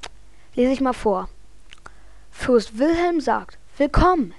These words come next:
Endlich seid ihr angekommen. Willkommen in meiner Burg, alter Freund. Ich brauche eure Hilfe im Kampf gegen die Verbrecher,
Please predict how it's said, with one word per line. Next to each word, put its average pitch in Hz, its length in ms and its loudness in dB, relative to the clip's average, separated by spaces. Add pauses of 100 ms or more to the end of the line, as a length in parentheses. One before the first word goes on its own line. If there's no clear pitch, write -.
(120)
Endlich 359 320 -4
seid 311 160 2
ihr 320 100 2
angekommen. 214 520 -2 (220)
Willkommen 285 420 2
in - 20 -6
meiner 233 320 -2
Burg, 302 280 0
alter 185 220 -2
Freund. - 500 -8 (680)
Ich - 120 -8
brauche 214 500 4 (140)
eure 233 260 4
Hilfe 226 440 0
im 196 160 -6
Kampf 240 320 0
gegen 214 200 -4
die 196 80 -8
Verbrecher, 202 680 -2